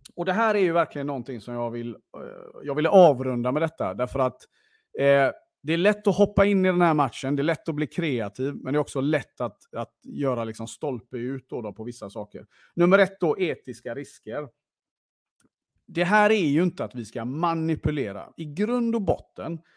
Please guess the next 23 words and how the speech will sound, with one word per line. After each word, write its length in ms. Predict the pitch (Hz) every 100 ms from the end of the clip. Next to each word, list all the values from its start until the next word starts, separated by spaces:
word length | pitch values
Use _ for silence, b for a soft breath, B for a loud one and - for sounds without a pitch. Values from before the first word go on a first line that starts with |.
| _ _
så 160 | -
hävdar 440 | 147 196 160 123 127
jag 160 | 120
att 120 | 90 -
den 120 | 131
här 240 | 156 190
metodiken 1300 | 165 160 180 - _ 180 131 196 147 110 - 160 180
då, 160 | 175
då 220 | 107 98 - b b
ska 220 | - 160
hjälpa 640 | 147 147 185 123 - 131
mig 220 | 139 143 117
att 140 | 110
förstå 1000 | - 147 - - - - 180 165 101 - - _ _ _ _
så 140 | -
att 120 | 143 151
jag 300 | 139 117 117
bättre 500 | - - _ 120 113
kan 260 | - 120
serva, 640 | - - 170 143 104 98 147
så 140 | -
att 120 | 123
jag 220 | 123 104